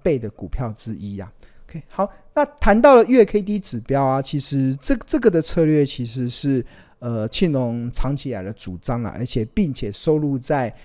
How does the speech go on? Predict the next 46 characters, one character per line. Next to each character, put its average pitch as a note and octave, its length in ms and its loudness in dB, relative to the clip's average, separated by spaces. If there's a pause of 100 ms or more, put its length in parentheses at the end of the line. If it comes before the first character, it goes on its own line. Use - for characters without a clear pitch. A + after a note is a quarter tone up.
(220)
我 A#2 100 -12
的 A2+ 100 -8
这 E3 160 -2
本 G#2 200 -8
著 D3+ 260 -6
作， C#3+ 320 -4 (100)
这 A#2+ 120 -14
个 G#2 500 -8 (220)
买 A#2+ 160 -4
低 D3 200 -2
卖 D#3+ 160 -2
高 C3+ 220 -4
投 A2 260 -12
资 B2 200 -12
术 B2+ 200 -8
这 C3 140 -4
本 A2+ 180 -8
著 A#2 200 -10
作 A2+ 160 -6
的 A2 80 -8 (100)
第 G3 140 -2
四 - 260 -6
个 - 140 -6
章 B2+ 280 -6
节， G2 300 -12 (460)
那 B2+ 260 -8
就 A2+ 140 -12
是 - 120 -14
告 C#3 140 -2
诉 - 100 -12
大 C3+ 140 -2
家 C3+ 320 -6 (200)
从 C3 280 -10
月 B3 180 6
K D3+ 220 -2
D C#3+ 160 -8
指 A2 180 -16
标 A2 240 -6
就 B2+ 140 -10
可 A#2 140 -8
以 G#2 100 -8
创 C#3+ 400 -8
造 C3+ 220 -4
出 B2+ 360 -8 (380)
这 A2 160 -10
个 F#2+ 360 -6